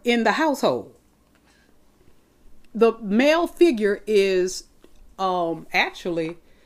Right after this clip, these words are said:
naturally stronger than a female. The male is the provider. He is the protector of the house. And us women need to allow that.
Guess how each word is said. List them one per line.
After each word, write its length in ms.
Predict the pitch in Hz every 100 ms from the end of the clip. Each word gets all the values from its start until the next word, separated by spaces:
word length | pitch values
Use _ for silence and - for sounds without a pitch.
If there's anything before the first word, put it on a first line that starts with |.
| _ _
naturally 880 | 156 165 277 480 - 185 156 156 170 -
stronger 640 | - - - 254 294 302 196
than 200 | 214 220
a 60 |
female. 560 | 220 302 233 156 95 - - - -
The 100 | 254
male 440 | 254 269 302 320 320
is 180 | 285 277
the 100 | 285
provider. 760 | 302 285 302 311 302 156 101 - -
He 200 | - 359
is 140 | 302 247
the 140 | 269
protector 640 | - 277 - 294 302 -
of 240 | 247 233 202
the 100 | 208
house. 540 | 220 127 - - - - _ _ _ _ - -
And 280 | 262 269 269
us 240 | 277 302 269
women 440 | 240 330 320 262
need 240 | 269 277
to 80 | 302
allow 480 | 285 294 302 320 349
that. 460 | 240 139 98 _